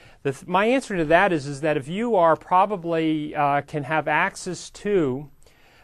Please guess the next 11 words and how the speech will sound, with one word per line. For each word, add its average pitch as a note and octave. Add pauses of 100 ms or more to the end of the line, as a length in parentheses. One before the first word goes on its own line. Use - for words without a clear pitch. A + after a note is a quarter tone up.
uh, C#3
the C3+
Sacramento F#3
Bee, C#3 (100)
which C#3
is C3
one D3
of D3
our D#3
local E3
newspapers, C#3+